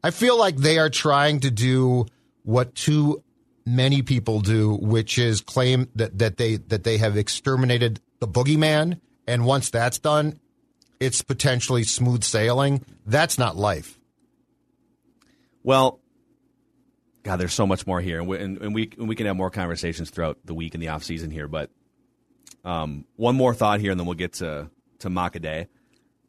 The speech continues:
Speaker 2: I think, you know, we, we, we put up that stat yesterday where the Vikings were historically bad defensively in the final four minutes of halves, where they were, they were giving up touchdowns in the final four minutes of each half,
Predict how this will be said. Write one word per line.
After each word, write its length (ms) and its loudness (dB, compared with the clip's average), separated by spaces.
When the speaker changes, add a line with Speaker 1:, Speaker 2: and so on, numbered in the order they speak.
Speaker 2:
I 140 2
think, 440 0
you 80 -6
know, 40 -4
we, 140 -4
we, 200 -2
we 200 -4
put 140 0
up 140 0
that 160 0
stat 260 -2
yesterday 480 -2
where 160 -2
the 80 -4
Vikings 640 -2
were 360 -4
historically 680 0
bad 300 0
defensively 500 -4
in 60 0
the 80 -4
final 280 -2
four 200 -2
minutes 280 -4
of 80 -8
halves, 360 -6
where 80 -6
they 100 0
were, 100 0
they 220 0
were 80 2
giving 260 0
up 120 -6
touchdowns 600 -6
in 80 -8
the 80 -4
final 280 0
four 240 -2
minutes 280 -2
of 80 -8
each 180 -6
half, 360 -6